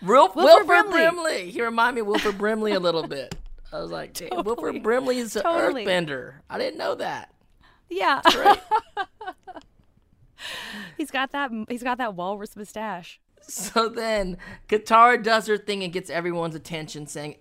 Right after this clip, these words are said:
Speaker 1: Aang will solve it. 'Cause he's the Avatar, that's what he does, he solves things. And all he's got is, "You guys can share."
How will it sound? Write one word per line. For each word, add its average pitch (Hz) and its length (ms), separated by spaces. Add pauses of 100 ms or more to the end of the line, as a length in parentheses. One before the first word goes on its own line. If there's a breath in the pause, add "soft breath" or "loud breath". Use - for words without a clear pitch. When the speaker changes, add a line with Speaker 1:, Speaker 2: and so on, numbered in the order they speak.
Speaker 1:
Aang 165 300
will 143 120
solve 135 440
it. 156 200 (540)
'Cause 127 220
he's 131 180
the 135 140
Avatar, 127 500
that's - 240
what 110 140
he 135 60
does, 127 260
he - 80
solves 117 380
things. 143 280 (500 loud breath)
And 156 200
all 170 160
he's 170 120
got 175 260
is, 151 300
"You 196 160
guys 294 240
can 320 160
share." 320 560